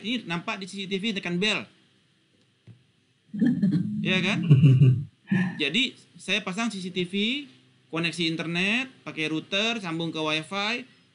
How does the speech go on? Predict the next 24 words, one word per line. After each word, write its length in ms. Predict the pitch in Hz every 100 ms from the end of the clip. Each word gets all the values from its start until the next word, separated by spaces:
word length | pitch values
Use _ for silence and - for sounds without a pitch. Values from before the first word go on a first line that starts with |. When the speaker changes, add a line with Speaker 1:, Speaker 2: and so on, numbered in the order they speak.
| _ -
Speaker 1:
ke 80 | 175
handphone 400 | 170 170 180 175
saya, 160 | 190
dia 160 | 202 170
di 160 | 165
Bukit 240 | 160 160 175
Tinggi 180 | 180 185
pun 240 | 220 214 -
ada 160 | 139 160
yang 160 | 170 170
neken 320 | 165 160 160
bel, 160 | 214
saya 160 | 202 208
tahu 240 | 151 104 85 - _ _ _
siapa 300 | - 175 170
depan 240 | 202 165 139
pagar. 320 | 135 110 90 87 - _ _ _ _ _ _ _ _
Ya, 240 | 120 143 - - _ -
sekeliling 400 | - 165 175 180
pagar 240 | 180 220
saya 240 | 208 208 175
lihat, 320 | 175 143 - - _ _ - 135
mobil 320 | 147 190 214
Talata 480 | 175 165 160 202